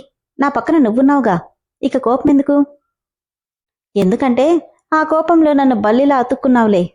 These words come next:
అందుకేమో అనుకున్నాను. దాని కోపం ఎందుకు? ఇన్ఫాక్ట్ చాలా సంతోషంగా ఉంది నా బావ నన్ను చిన్నపిల్లలా ట్రీట్ చేసినందుకు.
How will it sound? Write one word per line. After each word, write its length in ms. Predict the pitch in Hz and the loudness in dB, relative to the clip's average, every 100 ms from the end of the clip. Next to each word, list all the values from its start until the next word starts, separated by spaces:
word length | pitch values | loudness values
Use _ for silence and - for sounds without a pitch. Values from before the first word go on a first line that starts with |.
| _ | _
అందుకేమో 540 | 220 220 208 214 226 240 | -2 0 0 0 0 2
అనుకున్నాను. 560 | 226 214 208 190 170 - _ _ _ _ _ _ _ _ _ _ 190 | 0 0 0 0 -2 -6 _ _ _ _ _ _ _ _ _ _ -4
దాని 300 | 208 240 277 | -2 0 0
కోపం 300 | 277 277 269 | -2 0 2
ఎందుకు? 380 | 254 262 262 - _ _ | 2 0 0 -2 _ _
ఇన్ఫాక్ట్ 420 | 196 208 269 269 | -4 -2 -2 -2
చాలా 140 | 285 285 | -2 0
సంతోషంగా 600 | 269 220 285 285 269 233 | -2 -2 -2 0 2 2
ఉంది 240 | 214 196 - _ _ _ | 0 -2 -4 _ _ _
నా 140 | 277 311 | -2 0
బావ 260 | 320 359 | 0 2
నన్ను 260 | 359 349 320 | 2 2 2
చిన్నపిల్లలా 600 | 311 262 294 294 269 254 | 0 0 0 0 2 2
ట్రీట్ 420 | 254 247 208 208 | 0 0 -2 0
చేసినందుకు. 560 | 220 214 202 202 202 | -4 -2 -2 -2 -2